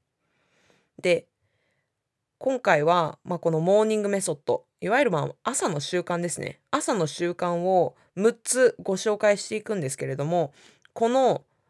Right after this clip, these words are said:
モーニングメソッドっていうのは、収入面、まあ、経済面ですね。健康、恋愛、精神面、まあ、その他あらゆるすべてのジャンルに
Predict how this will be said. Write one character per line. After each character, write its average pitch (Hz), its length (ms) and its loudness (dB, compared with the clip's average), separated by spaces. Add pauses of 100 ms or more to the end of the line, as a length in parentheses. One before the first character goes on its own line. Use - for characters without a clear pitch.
(160)
モ 226 200 6
ー - 20 8
ニ 240 120 2
ン 226 40 0
グ 226 120 2
メ 233 180 0
ソ 208 200 0
ッ 160 140 -10
ド 131 160 2
っ - 80 -10 (480)
て 175 80 -6
い 170 100 -2
う 160 60 0
の 139 160 -2
は、 160 360 0 (720)
収 262 380 -2
入 247 220 2
面、 117 180 -4 (580)
ま 175 100 -8
あ、 - 20 -6
経 175 180 -2
済 170 160 0
面 127 160 -4
で 147 80 -14
す 143 100 -12
ね。 147 140 -12 (1120)
健 202 360 -2
康、 170 420 6 (1000)
恋 190 340 0
愛、 175 260 2 (1000)
精 202 300 2
神 190 240 -4
面、 113 200 -8 (920)
ま 180 100 -6
あ、 - 20 -4
そ 208 140 -4
の 247 100 8
他 - 260 2
あ 185 120 -4
ら 269 180 6
ゆ 330 160 4
る 202 240 0 (140)
す - 220 -2
べ 403 160 2
て 214 120 -2
の 147 160 0
ジ 156 140 0
ャ 185 60 0
ン 196 120 -2
ル 190 100 0
に 214 340 -4